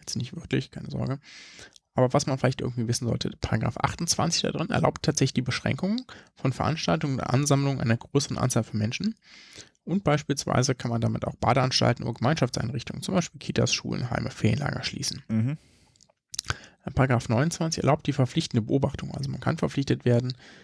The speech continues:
Speaker 1: vom Gesundheitsamt beobachtet zu werden, ja,
Speaker 2: Mhm.
Speaker 1: ähm, wenn man jetzt zum Beispiel Verdachtsfall ist.
Speaker 2: Mhm.
Speaker 1: Paragraph dreißig erlaubt die Quarantäne, gegebenenfalls auch unter Zwang. Ja. Die Länder haben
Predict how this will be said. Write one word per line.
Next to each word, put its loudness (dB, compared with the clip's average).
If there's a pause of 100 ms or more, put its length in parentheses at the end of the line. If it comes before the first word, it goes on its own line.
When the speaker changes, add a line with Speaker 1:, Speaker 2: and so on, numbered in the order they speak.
(160)
Speaker 1:
vom 2
Gesundheitsamt 2
beobachtet 0
zu -4
werden, -2 (180)
ja, -2
Speaker 2:
Mhm. 0 (320)
Speaker 1:
ähm, -10 (100)
wenn -2
man -4
jetzt -6
zum -4
Beispiel -6 (200)
Verdachtsfall 0
ist. -6 (140)
Speaker 2:
Mhm. -4 (640)
Speaker 1:
Paragraph 2
dreißig 2
erlaubt 2
die 2
Quarantäne, 2 (320)
gegebenenfalls 0
auch -4
unter 0
Zwang. 0 (300)
Ja. -2 (460)
Die 2
Länder 4
haben -2